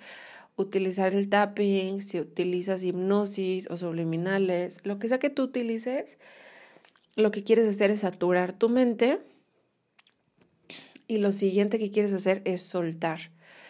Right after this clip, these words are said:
Soltar justamente lo que, mm, la pregunta dice, es soltar la,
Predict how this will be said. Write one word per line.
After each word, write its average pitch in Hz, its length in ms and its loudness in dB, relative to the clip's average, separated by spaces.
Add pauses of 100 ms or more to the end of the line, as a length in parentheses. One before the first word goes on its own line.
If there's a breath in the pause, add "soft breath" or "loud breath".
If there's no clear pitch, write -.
(140 loud breath)
Soltar 180 600 -2
justamente 175 540 -6
lo 165 160 -8
que, 151 520 -10 (240)
mm, 202 60 -18 (360)
la 165 180 -2
pregunta 165 560 -4 (220)
dice, 180 580 -4
es - 200 -14
soltar 170 380 -2
la, 180 320 -2